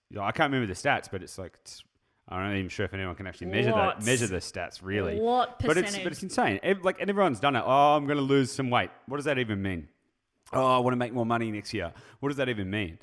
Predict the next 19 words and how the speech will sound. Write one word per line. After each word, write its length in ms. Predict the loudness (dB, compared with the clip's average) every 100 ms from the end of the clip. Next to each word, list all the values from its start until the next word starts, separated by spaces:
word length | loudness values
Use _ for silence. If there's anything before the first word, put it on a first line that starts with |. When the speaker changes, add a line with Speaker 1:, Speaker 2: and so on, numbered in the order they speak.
| -20 _ _ -8
Speaker 1:
And 80 | -4
people 140 | 2
don't 160 | 2 4
really 180 | 2 2
qualify 540 | 0 0 2 4 4
or 100 | 2
quantify 540 | -2 -4 -2 -2 -2
it. 60 | -2
And, 260 | -4 -2 -2 -4
but 240 | -4 -4 -6
what 200 | -6 -2
happens 340 | -4 -4 -4
is 200 | -2 -2
that, 220 | -2 -2 -4 -16 _ _ _ _ _ _
as 160 | -2 0
you 80 | 0
kinda 220 | -2 0
touched 260 | 0 0 4
on, 300 | 4 4